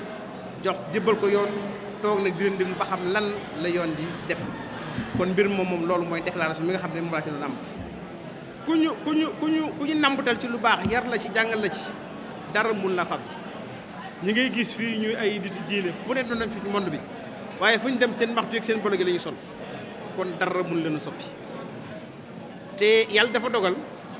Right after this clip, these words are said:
ñoom ñooy ñi njiit, ñooy leader yi nga xamante ne bii ñoom ñooy war a yus-, ñoom ñooy war a yare,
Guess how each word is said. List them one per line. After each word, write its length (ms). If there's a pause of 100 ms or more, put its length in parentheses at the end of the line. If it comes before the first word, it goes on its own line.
(200)
ñoom 360
ñooy 200
ñi 180
njiit, 340 (100)
ñooy 320
leader 240
yi 80
nga 100
xamante 340
ne 80
bii 180 (100)
ñoom 240
ñooy 160
war 120
a 40
yus-, 300
ñoom 260
ñooy 200
war 120
a 60
yare, 260